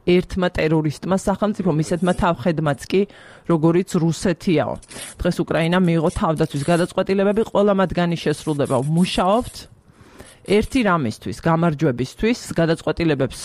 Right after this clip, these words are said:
ის გულისხმობდა ზელენსკი უსაფრთხოების და თავდაცვის ეროვნული საბჭოსი და ასევე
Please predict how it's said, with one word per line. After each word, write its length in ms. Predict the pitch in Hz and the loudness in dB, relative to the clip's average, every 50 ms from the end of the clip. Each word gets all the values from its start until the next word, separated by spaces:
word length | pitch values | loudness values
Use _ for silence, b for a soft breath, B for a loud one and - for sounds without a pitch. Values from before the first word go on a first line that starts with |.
| - - | -8 -4
ის 160 | 139 143 - | -4 -4 -4
გულისხმობდა 720 | - - 147 143 135 143 - - - 131 127 - - 127 95 113 | -4 -2 -2 0 0 -2 -4 -4 -4 -4 -4 -2 -2 0 0 0
ზელენსკი 640 | 98 - 135 127 131 127 127 117 - - - 131 107 98 - B B B B B B | 0 0 -2 -2 0 0 -2 -4 -6 -8 -6 -4 -4 -4 -6 B B B B B B
უსაფრთხოების 600 | - - - - - - - - 127 127 143 - | -8 -4 -2 -2 -2 -2 -2 -2 -2 -2 -2 -4
და 100 | - 78 | -6 -6
თავდაცვის 560 | - - 156 139 139 131 131 - - 131 - | -4 -2 0 0 0 0 -2 -4 -6 -6 -4
ეროვნული 420 | 131 135 139 139 147 160 160 156 147 | -2 0 0 0 0 0 0 0 0
საბჭოსი 600 | - - 143 - - - - 135 135 - - 151 | 0 -2 -2 -2 -4 -4 -4 -4 -2 -2 -4 -2
და 180 | 143 175 180 147 | 0 0 0 0
ასევე 340 | - - 143 131 120 147 | 0 -2 -2 0 2 0